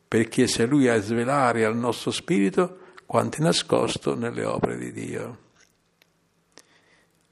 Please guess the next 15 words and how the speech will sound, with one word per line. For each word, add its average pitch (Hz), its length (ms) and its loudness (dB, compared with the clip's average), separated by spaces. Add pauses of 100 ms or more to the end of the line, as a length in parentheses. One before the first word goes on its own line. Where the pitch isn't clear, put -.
(140)
Se 151 420 2
però 143 220 4
noi 143 160 2
siamo 139 320 0
distratti - 800 -2 (440)
e 131 180 2
non 147 140 6
raccogliamo 147 640 0
anche 151 300 -2
i 131 40 0
più 135 140 -6
piccoli 156 360 -2
atomi 147 400 0
del 135 160 -2
mistero, 175 760 -2